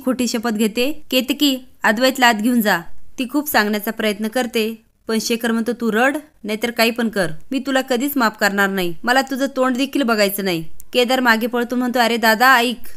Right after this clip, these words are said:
ममता रडत असते. रुपाली तिच्या जवळ येते आणि म्हणते, "काय होऊन बसलं हे? मी विचार सुद्धा केला नव्हता असा." तिरक्या नजरेने बघते आणि म्हणते, "नाही, सहनच होत नाही मला.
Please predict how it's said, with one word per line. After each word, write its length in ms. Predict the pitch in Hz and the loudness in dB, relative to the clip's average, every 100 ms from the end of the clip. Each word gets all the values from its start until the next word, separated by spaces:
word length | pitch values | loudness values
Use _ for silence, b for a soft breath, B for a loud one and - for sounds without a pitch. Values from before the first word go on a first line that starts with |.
| - | -6
ममता 320 | 226 226 226 | -4 -2 2
रडत 280 | 233 214 208 | 4 2 0
असते. 520 | 233 247 247 220 214 | -2 0 -2 -2 -4
रुपाली 340 | 220 220 240 240 233 | -6 -2 -2 -2 -4
तिच्या 180 | 214 | -4
जवळ 240 | 214 208 214 | -4 -2 -2
येते 160 | 208 | -2
आणि 80 | 233 | -2
म्हणते, 400 | 226 233 226 220 _ _ | 0 0 -4 -6 _ _
"काय 200 | 240 240 | 2 2
होऊन 220 | 277 277 | 2 2
बसलं 320 | 233 226 233 | 0 0 -2
हे? 300 | 214 214 190 196 - | -2 0 -2 -4 -6
मी 120 | 247 277 | -2 0
विचार 320 | 254 294 285 | 0 0 -2
सुद्धा 260 | - 269 | -2 -2
केला 280 | 285 285 247 | 0 2 0
नव्हता 260 | 233 226 226 | 0 0 0
असा." 320 | 208 220 190 190 - | 0 -2 -2 -2 -4
तिरक्या 280 | 269 247 269 | -4 0 0
नजरेने 420 | 247 208 233 233 | 0 -2 -2 0
बघते 240 | 233 247 | -2 -2
आणि 60 | 254 | -2
म्हणते, 420 | 240 240 233 226 _ - | 0 -2 -4 -6 _ -6
"नाही, 200 | 240 269 | -2 -2
सहनच 400 | 269 233 262 302 | 0 0 0 0
होत 100 | 269 | -2
नाही 120 | 240 220 | -2 -2
मला. 300 | 196 175 | 0 -2